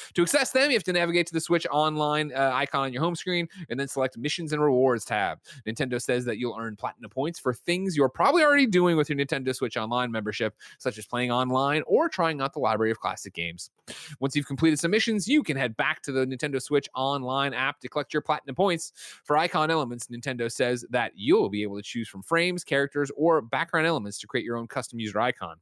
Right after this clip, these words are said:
Each month, you will have different theme and icon elements.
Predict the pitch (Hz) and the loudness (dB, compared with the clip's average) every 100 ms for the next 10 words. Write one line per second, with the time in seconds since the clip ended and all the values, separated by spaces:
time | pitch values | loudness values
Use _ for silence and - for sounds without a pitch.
0 | _ - - - 135 156 156 175 135 127 | _ -16 -14 -6 -2 2 2 2 2 2
1 | 120 135 - 123 - 139 143 117 117 123 | 0 -2 -2 -6 -4 -4 -2 0 -2 -2
2 | 127 123 117 147 185 202 | -2 -2 0 0 0 -4